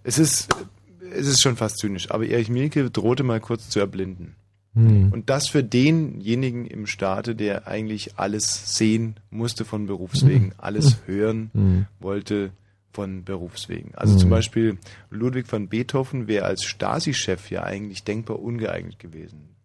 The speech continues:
Speaker 1: späteren
Speaker 2: Ja,
Speaker 1: Jahren.
Speaker 2: äh, halt extrem schlecht gehört hat, aber tolle Sinfonien geschrieben hat. Hm.
Speaker 1: Ja, gut, die einen sagen so, die anderen sagen so. Aber egal, um Beethoven soll's ja gar nicht gehen. Der Mielke hat, äh, also dann so wahnsinnige Probleme gehabt mit den Kuckerchen, nicht?
Speaker 2: Hm.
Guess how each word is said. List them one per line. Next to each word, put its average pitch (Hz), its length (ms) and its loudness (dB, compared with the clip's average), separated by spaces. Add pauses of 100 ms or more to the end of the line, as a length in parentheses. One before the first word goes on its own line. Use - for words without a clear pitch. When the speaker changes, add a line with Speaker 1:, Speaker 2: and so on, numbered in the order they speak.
(120)
Speaker 1:
späteren - 500 -16 (280)
Speaker 2:
Ja, 107 80 2
Speaker 1:
Jahren. 95 540 0
Speaker 2:
äh, - 20 -4 (180)
halt 104 120 -4 (160)
extrem 123 500 2
schlecht 113 300 2
gehört 113 360 4
hat, 87 320 0
aber 131 300 0
tolle 156 240 6
Sinfonien 156 480 8
geschrieben 87 380 2
hat. - 240 -6 (460)
Hm. 90 300 2
Speaker 1:
Ja, 90 440 0
gut, 117 200 -6
die 123 80 4
einen 123 160 2
sagen 123 160 2
so, 123 140 2
die 120 100 6
anderen 104 220 0
sagen 98 120 -2
so. 87 160 -6
Aber 104 140 -2
egal, 117 300 2
um 113 100 -2
Beethoven 113 320 -2
soll's 101 140 -2
ja 98 80 -2
gar 92 100 -2
nicht 87 100 -12
gehen. 147 200 2
Der 143 100 2
Mielke 170 500 2
hat, 151 240 -2
äh, 123 300 2
also 113 360 0
dann 110 220 -2
so 101 220 -4
wahnsinnige 120 420 -8
Probleme 110 360 -8
gehabt 101 240 -4
mit 98 100 -8
den 95 80 -8
Kuckerchen, 175 480 -4
nicht? 135 320 -4
Speaker 2:
Hm. 110 320 6